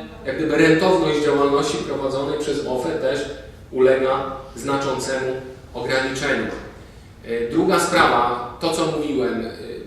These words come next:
część składki przekazywana do otwartego funduszu emerytalnego też uległa ograniczeniu, więc to, co, powiedzmy, na przyszłość, e, będzie trafiać do otwartego funduszu emerytalnego, powoduje, że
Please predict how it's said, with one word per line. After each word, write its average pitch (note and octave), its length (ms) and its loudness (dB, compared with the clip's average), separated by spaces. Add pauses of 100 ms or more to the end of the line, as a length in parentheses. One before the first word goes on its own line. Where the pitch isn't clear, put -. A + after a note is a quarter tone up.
(140)
część E3 360 0
składki F#3 380 0
przekazywana B2+ 840 -4
do C3 160 0
otwartego C#3+ 480 -4
funduszu C#3 520 -4
emerytalnego B2 1040 -2
też F#3 200 0
uległa B2 420 0
ograniczeniu, A2+ 680 -6
więc B2 260 -6
to, E3 180 0
co, D3 480 0 (260)
powiedzmy, C3+ 420 -2
na C#3 140 0
przyszłość, D#3+ 580 8 (920)
e, A2+ 40 -6
będzie C#3+ 420 0
trafiać D3 480 0
do C#3 100 2
otwartego C#3+ 500 -4
funduszu C3+ 480 -4
emerytalnego, B2 720 -4
powoduje, B2+ 680 -2
że A#2 340 -8